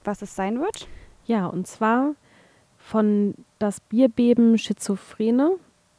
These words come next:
Speaker 2: Wenn alle Schizophrenen zusammenstehen, haben die Ingenieure keine Macht mehr über uns. Diese Textzeile wird uns durch den nächsten Song begleiten.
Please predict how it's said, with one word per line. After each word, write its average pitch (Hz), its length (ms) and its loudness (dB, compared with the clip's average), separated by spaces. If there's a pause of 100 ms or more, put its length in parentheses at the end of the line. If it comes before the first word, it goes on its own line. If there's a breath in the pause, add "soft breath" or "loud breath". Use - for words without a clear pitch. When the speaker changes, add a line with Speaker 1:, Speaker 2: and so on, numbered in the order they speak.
(480)
Speaker 2:
Wenn 214 220 2
alle 269 200 4
Schizophrenen 247 760 2
zusammenstehen, 233 960 2
haben 220 240 4
die 220 80 4
Ingenieure 214 640 4
keine 208 280 0
Macht 190 320 -2
mehr 208 100 2
über 180 240 0
uns. 165 360 -6 (380 soft breath)
Diese 240 180 0
Textzeile 226 540 2
wird 208 100 2
uns 202 140 0
durch 202 100 -2
den 202 160 2
nächsten 196 320 0
Song 196 380 0
begleiten. 175 680 -4